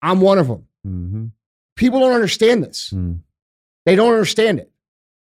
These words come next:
Speaker 1: They, they think that if they took away the tax, that those people would just pay themselves more money.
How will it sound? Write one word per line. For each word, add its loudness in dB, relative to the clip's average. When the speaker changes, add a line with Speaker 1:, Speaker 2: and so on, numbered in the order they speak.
Speaker 1:
They, 0
they 4
think 0
that 2
if 0
they 2
took -2
away 2
the 0
tax, -4
that 0
those 4
people -2
would 0
just -6
pay 0
themselves -2
more -4
money. -6